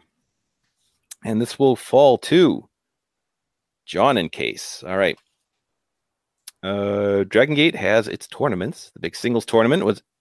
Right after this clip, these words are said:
El Numero Uno before becoming the King of Gate in two thousand five, as well as the Summer Adventure Tag League in two thousand seven. Nineteen men can say they have won at least one of these tournaments. John, how many can you name?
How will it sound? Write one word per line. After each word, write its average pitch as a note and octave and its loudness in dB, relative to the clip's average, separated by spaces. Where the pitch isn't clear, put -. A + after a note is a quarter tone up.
El C#3+ 6
Numero C#3+ 4
Uno D#3+ 4
before A#2 0
becoming G#2+ -2
the F2+ -4
King B2+ -4
of G2+ -2
Gate - 0
in - -14
two G#2+ -8
thousand G2 0
five, C#3 -4
as G2+ -14
well A2+ 2
as G#2 -6
the G2 -12
Summer B2+ -4
Adventure A#2+ -4
Tag E3+ 0
League E2+ -8
in A3 -4
two A2 -2
thousand G2+ 2
seven. - -4
Nineteen G3+ 0
men G#3+ 4
can G3 0
say F#3+ 4
they F#3 4
have E3 2
won E3+ 0
at A#2 -10
least E3 -8
one B2+ -2
of D3 -4
these D3 -4
tournaments. - -6
John, A2+ 4
how G#2 -2
many A2+ 2
can G#2+ -6
you G#2+ -2
name? D#2+ -6